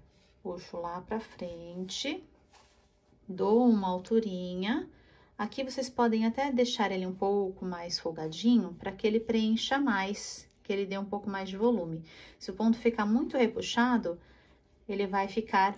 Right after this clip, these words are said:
menos preenchido. Então, deixem mais cheinho pra ele ficar, não frouxo, mas pra que ele fique mais folgadinho. Ó, faço o ponto aqui. Assim, dessa forma, ele cobre o ponto, ó, o ponto anterior.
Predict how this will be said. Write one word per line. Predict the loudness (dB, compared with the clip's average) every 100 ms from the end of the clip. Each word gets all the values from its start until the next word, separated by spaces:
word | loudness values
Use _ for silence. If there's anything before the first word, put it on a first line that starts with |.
| -6
menos | -4 2 2 2 -2
preenchido. | -2 -2 -2 -2 0 0 -2 -10 -12 _ _ _ _
Então, | -10 -6 -4 0 0 -2 0
deixem | 2 2 4 4
mais | 4 0 -6 -10 -12
cheinho | -4 -2 -2 -4 -4
pra | -2 0
ele | 0 -2
ficar, | -6 -6 -4 -4 -6 -20 _ -6
não | 0 0
frouxo, | -2 2 4 4 2 2
mas | 2 4 0 -2
pra | -2 -4
que | 2
ele | 2
fique | 2 -4 -2 -2
mais | -2 -4
folgadinho. | -6 -4 -4 -6 -6 -8 -8 -16 _ _ -20 -20 _ _ -12
Ó, | -10 -12 -18 -20 -12
faço | -10 -10 -10
o | -12
ponto | -10 -8 -8 -10 -14 -16 -8
aqui. | -8 -8 -12 -14 -16 _ -20 -20 _ _ _
Assim, | -6 -2 -2
dessa | -2 -2 -4
forma, | 0 2 4 2
ele | 0
cobre | 0 0 2 -2
o |
ponto, | -4 -4 -4 -8 -10 -10 -10 -16 _ _ _
ó, | -16
o |
ponto | -10 -10 -6
anterior. | -6 -4 -2 -2 -2